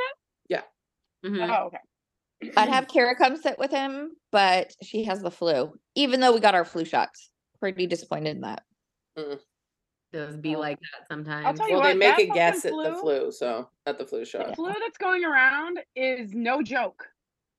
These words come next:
Speaker 1: It is no joke. I had it a couple, like, a month ago, and it was no fucking joke.
Speaker 3: I
Speaker 4: And it
Speaker 3: don't know
Speaker 4: came on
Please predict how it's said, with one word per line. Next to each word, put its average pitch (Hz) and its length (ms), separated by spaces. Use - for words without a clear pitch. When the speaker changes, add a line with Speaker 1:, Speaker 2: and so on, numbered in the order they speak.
Speaker 1:
It 254 120
is 214 240
no 214 280
joke. 220 300
I 233 140
had 294 260
it 208 180
a - 920
couple, 220 280
like, 190 180
a 185 60
month 196 180
ago, 165 240
and 214 120
it 226 100
was 220 200
no 214 440
fucking 196 280
joke. 160 240
Speaker 3:
I 233 140
Speaker 4:
And 277 100
it - 40
Speaker 3:
don't 494 100
know 339 120
Speaker 4:
came 311 80
on 403 140